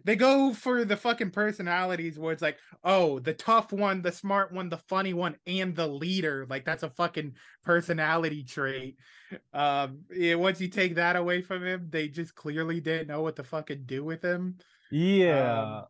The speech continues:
Speaker 2: I mean,
Speaker 1: and
Speaker 2: so Raph and Leo are my favorite turtles, and I've always
Speaker 1: Mm-hmm.
Speaker 2: liked Leo because, uh, when written well,
Speaker 1: Mm-hmm.
Speaker 2: um, he's not just a leader. He's
Speaker 1: No.
Speaker 2: stoic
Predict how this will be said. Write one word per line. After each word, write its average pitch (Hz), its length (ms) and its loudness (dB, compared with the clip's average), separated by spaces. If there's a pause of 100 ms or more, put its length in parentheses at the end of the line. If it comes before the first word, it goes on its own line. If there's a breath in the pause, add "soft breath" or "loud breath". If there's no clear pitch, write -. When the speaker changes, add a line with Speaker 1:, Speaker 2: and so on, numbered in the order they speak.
Speaker 2:
I 170 100 2
mean, 170 340 0
Speaker 1:
and 160 240 0
Speaker 2:
so 156 300 2
Raph 180 440 0
and 151 180 -6
Leo 127 360 -2
are 120 220 -4
my 113 180 -4
favorite 107 400 -6
turtles, 85 540 -8
and 120 140 -2
I've 156 140 6
always 190 320 6
Speaker 1:
Mm-hmm. - 0 -
Speaker 2:
liked 123 320 4
Leo 110 440 0 (100)
because, 110 580 -2
uh, 107 200 -6 (400)
when 175 320 6
written 127 560 2 (400)
well, 110 580 2 (400)
Speaker 1:
Mm-hmm. 113 420 0
Speaker 2:
um, 98 320 -6
he's 131 280 0
not 147 300 2
just 113 340 2 (140)
a 117 40 -8
leader. 104 540 -4
He's 269 400 4
Speaker 1:
No. 254 40 6
Speaker 2:
stoic 190 760 6